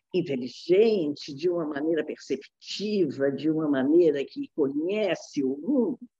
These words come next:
é a sua sorte. Se você, por exemplo,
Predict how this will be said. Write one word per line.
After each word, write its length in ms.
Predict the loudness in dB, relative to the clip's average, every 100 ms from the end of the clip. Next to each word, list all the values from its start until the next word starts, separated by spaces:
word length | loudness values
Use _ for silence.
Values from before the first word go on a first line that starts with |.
| _ _ -20 _ _ _ _ _ _ _ -2
é 60 |
a 80 | -2
sua 240 | -2 -10 -10
sorte. 720 | -6 -4 -6 -14 -18 -20 -20 -20 -20 -20 -20 _ _ _ _ _ _ _ _ _ _ _ _ _ _ _
Se 340 | -14 -8 2 4
você, 580 | 4 0 0 0 -2 -16 _ _ -20 -20 _ _ _ _ _ _ _ _
por 180 | 4 6
exemplo, 680 | 4 2 0 -4 -8 -8